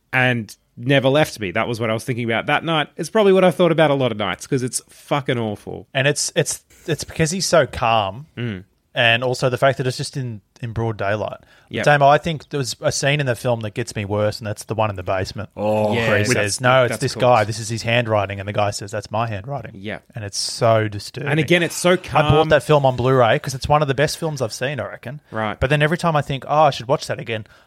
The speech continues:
Speaker 2: I don't wanna do it 'cause it's <laughs> so fucked.
Speaker 1: Nah.
Speaker 3: It's
Speaker 2: That's a
Speaker 3: full
Speaker 2: horror
Speaker 3: on.
Speaker 2: film.
Speaker 3: That, yeah, that, that, that sequence in the, in the basement
Speaker 1: Mm.
Speaker 3: where he's like, Oh, yeah, his handwriting matches the one on the posters, and the guy's like, "Oh, I do all the posters." And you're just like,
Speaker 2: Yeah.
Speaker 3: "I'm sorry, what?"
Speaker 1: Fuck.
Speaker 2: And then you hear a creak upstairs.
Speaker 3: Yep.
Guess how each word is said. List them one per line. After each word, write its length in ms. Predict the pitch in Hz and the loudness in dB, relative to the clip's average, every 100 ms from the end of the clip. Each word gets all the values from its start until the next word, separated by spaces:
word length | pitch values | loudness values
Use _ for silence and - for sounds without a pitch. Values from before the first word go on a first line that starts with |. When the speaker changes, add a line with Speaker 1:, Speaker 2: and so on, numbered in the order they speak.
| - | -6
Speaker 2:
I 60 | |
don't 120 | 185 190 | -2 -2
wanna 100 | 139 | -4
do 200 | 180 202 | -4 -4
it 100 | - | -6
'cause 140 | - 120 | -10 -14
it's 260 | - - - | -12 -16 -18
<laughs> 80 | _ | _
so 200 | - 160 | -6 -6
fucked. 500 | - 180 175 - - - | -2 -4 -4 -12 -20 -10
Speaker 1:
Nah. 220 | 110 104 - _ _ _ | -8 -8 -10 _ _ _
Speaker 3:
It's 140 | 135 147 | -2 0
Speaker 2:
That's 100 | - | 4
a 40 | |
Speaker 3:
full 80 | 160 | 4
Speaker 2:
horror 140 | 170 | 4
Speaker 3:
on. 40 | 131 | 2
Speaker 2:
film. 180 | 113 - - | 0 -6 -2
Speaker 3:
That, 260 | 151 165 139 | 0 0 2
yeah, 120 | 135 | 2
that, 280 | 123 165 - | 2 0 2
that, 260 | 165 175 - | 2 2 0
that 160 | 165 165 | -2 2
sequence 380 | 165 147 139 127 | 0 2 0 -2
in 120 | 127 | 0
the, 180 | 120 117 | 0 -2
in 120 | 127 | -4
the 340 | 117 110 107 101 | -2 0 -2 -4
basement 400 | 113 110 117 107 | -6 -4 -4 -8
Speaker 1:
Mm. 40 | 95 | -6
Speaker 3:
where 140 | 104 | -6
he's 120 | 104 | -6
like, 280 | 110 104 - _ _ _ _ _ - | -6 -6 -10 _ _ _ _ _ -4
Oh, 120 | 123 | 0
yeah, 360 | 127 117 113 110 _ - - _ - | 2 4 2 0 _ -20 -20 _ -10
his 160 | 120 | -8
handwriting 480 | 120 123 127 120 113 | -2 0 4 4 2
matches 220 | 113 - | 0 -4
the 60 | 107 | -4
one 120 | 107 | -4
on 80 | 107 | -4
the 80 | 104 | -6
posters, 540 | - 113 113 98 101 | -2 -2 -4 -10 -12
and 100 | 110 | -12
the 60 | 107 | -4
guy's 200 | 113 113 | -2 0
like, 100 | 113 | -2
"Oh, 100 | 139 | -4
I 140 | 160 202 | -4 -2
do 140 | 143 | -2
all 80 | 104 | -4
the 60 | 104 | -6
posters." 540 | 107 104 - - - | -12 -14 -14 -14 -14
And 80 | 127 | -10
you're 60 | 117 | -8
just 160 | 127 | -6
like, 180 | 131 - _ _ - | -6 -6 _ _ -12
Speaker 2:
Yeah. 60 | 143 | -10
Speaker 3:
"I'm 60 | |
sorry, 200 | 135 180 | 0 0
what?" 260 | 185 262 285 | 2 -2 -4
Speaker 1:
Fuck. 360 | - - _ - | -18 -20 _ -8
Speaker 2:
And 100 | 143 | 0
then 60 | |
you 80 | 156 | 2
hear 120 | 156 | 4
a 40 | 135 | 2
creak 260 | - 156 | 2 0
upstairs. 540 | 143 139 - 160 185 185 | 0 -2 0 0 0 2
Speaker 3:
Yep. 300 | 143 143 - | 2 2 -4